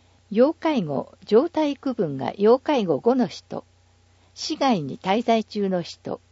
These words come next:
その他、詳細は問い合わせてください。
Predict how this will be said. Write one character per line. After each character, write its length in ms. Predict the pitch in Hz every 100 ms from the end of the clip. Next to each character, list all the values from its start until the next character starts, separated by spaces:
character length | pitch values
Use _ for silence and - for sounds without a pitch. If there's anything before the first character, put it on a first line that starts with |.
| _ _ _ _ _ _ _ _ _ _ -
そ 180 | 233 233
の 140 | 240
他、 260 | - 143 - _ _ _ _
詳 280 | - 254 277
細 280 | - 254 240
は 140 | 233 -
問 200 | 196 226
い 60 |
合 60 | 208
わ 120 | 196
せ 120 | 190
て 100 | -
く 120 | - 151
だ 120 | 131
さ 160 | -
い。 100 | -